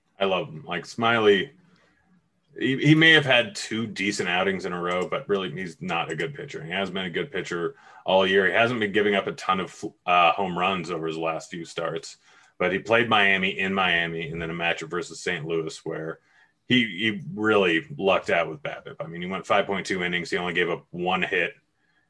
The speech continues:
and he only struck out five. So the last two outings have been, one was against Miami, and the other one was very, very lucky. Overall in the season, he's had a ton of bad starts.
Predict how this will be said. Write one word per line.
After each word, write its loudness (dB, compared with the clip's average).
and 0
he 0
only -2
struck -2
out -4
five. -10
So -6
the -4
last 4
two 4
outings 2
have -10
been, -4
one 4
was 4
against 0
Miami, 0
and -6
the 2
other 0
one -4
was -8
very, 2
very 2
lucky. -6
Overall 4
in 0
the -6
season, 0
he's -6
had 2
a -2
ton 0
of -2
bad 0
starts. -6